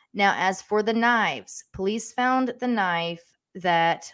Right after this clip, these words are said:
Lizette had mentioned. That was that kitchen steak knife that we saw lying kind of butted up next to the couch on the floor in the living room that she seemed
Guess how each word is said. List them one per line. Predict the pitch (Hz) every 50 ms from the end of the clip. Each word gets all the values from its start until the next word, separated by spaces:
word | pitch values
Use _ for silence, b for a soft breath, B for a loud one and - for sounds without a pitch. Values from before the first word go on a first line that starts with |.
| _ _ _
Lizette | - 175 180 175 170 156 175 165 160 160 -
had | - - 170 170 170
mentioned. | 175 175 170 165 - - 156 165
That | 165 165 156
was | 170 170
that | 175 165 -
kitchen | - - 180 - 185 190
steak | 175 - 233 240 233
knife | 202 202 185 180 180
that | - 160
we | - 175
saw | 170 - - 165 160 156 156 156 156 151
lying | - - 165 165 165 160 156 160 160 160
kind | 156 - 165 165
of | 160 160
butted | 165 165 160 160
up | 165 156
next | 156 160 156 - -
to | - -
the | 160
couch | 160 - - 160 156 156 160 -
on | - 165
the | 160 156
floor | - - 165 160 160 156
in | 156 170
the | 175 185
living | 190 226 247 214 185 170 147
room | 143 147 156 - -
that | - -
she | - - 202 185
seemed | - 180 165 170 151 156